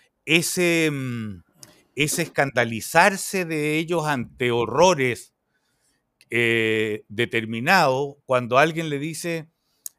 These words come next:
"Bueno, sí, eso es muy triste, es muy doloroso, pero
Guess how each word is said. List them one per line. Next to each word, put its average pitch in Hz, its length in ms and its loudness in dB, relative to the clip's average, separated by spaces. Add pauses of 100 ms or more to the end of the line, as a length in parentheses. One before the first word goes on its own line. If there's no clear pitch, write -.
(340)
"Bueno, 160 500 -8
sí, 170 600 -10
eso 151 260 -10
es 127 80 -14
muy 151 180 -10
triste, 160 480 -8
es 120 60 -10
muy 139 120 -10
doloroso, 147 560 -2
pero 127 440 -4